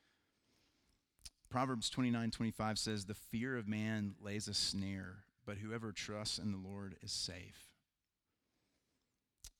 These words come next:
Proverbs three five says, "Trust in the Lord with all your heart and do not lean on your own understanding." So there's this, there's this thing in us that is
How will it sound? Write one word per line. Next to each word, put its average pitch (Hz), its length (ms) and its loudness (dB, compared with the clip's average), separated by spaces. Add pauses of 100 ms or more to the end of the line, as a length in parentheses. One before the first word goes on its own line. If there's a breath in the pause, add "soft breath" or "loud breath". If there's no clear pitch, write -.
(280)
Proverbs 120 520 2
three 117 260 0
five 110 320 0
says, 104 180 0
"Trust - 460 -4
in 117 100 4
the 107 60 2
Lord 110 240 -2
with 104 180 -6
all 110 180 -4
your 107 140 -4
heart 107 380 -6
and 104 140 -4
do 110 100 -2
not 110 220 0 (120)
lean 107 240 2
on 104 140 0
your 95 140 -6 (100)
own 101 100 2
understanding." 95 760 -2
So 117 180 0
there's 120 220 2
this, 123 300 0 (520 loud breath)
there's 120 180 4
this 131 220 6
thing 139 340 4
in 123 180 6
us 110 280 4
that 110 140 2
is 101 120 0